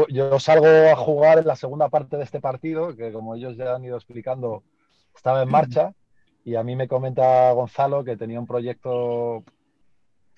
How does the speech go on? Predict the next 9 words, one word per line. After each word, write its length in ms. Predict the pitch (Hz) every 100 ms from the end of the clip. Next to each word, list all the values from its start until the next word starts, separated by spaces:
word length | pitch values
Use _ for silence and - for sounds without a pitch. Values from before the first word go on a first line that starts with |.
| -
eh, 440 | 117 113 113 113
en 380 | 110 120 - 117
cabeza, 500 | 120 139 143 147 147
que 80 | 123
estaba 440 | - 120 120 120
en 300 | 117 113 110
relaciones 680 | 113 113 - 123 123 110 -
con 480 | - 117 117 117 107
Ricardo, 680 | 113 117 143 143 151 160